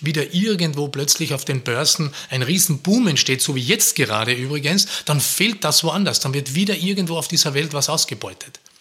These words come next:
Und nicht nur virtuell, sondern auch zum Teil real. Gerade jetzt um Batterie,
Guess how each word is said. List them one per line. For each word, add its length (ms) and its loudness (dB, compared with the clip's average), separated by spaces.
Und 180 0
nicht 180 0
nur 140 2
virtuell, 500 -2
sondern 240 0
auch 160 -2
zum 200 -2
Teil 200 0
real. 480 -4
Gerade 280 4
jetzt 260 2
um 140 -2
Batterie, 580 0